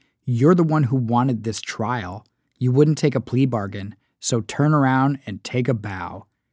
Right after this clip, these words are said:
He's a psychopath. He has no feeling, no emotion. It's all about him. He wants something,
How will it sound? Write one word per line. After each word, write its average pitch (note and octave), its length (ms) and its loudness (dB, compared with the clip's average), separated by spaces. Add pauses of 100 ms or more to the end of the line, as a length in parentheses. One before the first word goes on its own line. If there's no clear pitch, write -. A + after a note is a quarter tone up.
He's E3+ 220 4
a B2+ 80 0
psychopath. - 880 -8 (180)
He C3 180 0
has A#2+ 260 0
no B2 260 2
feeling, B2+ 580 -2 (120)
no B2+ 240 2
emotion. A2+ 560 -2
It's B2 160 -6
all C#3+ 140 2
about B2 260 -2
him. A2 400 -6 (360)
He - 140 0
wants C3 320 2
something, C3+ 480 -4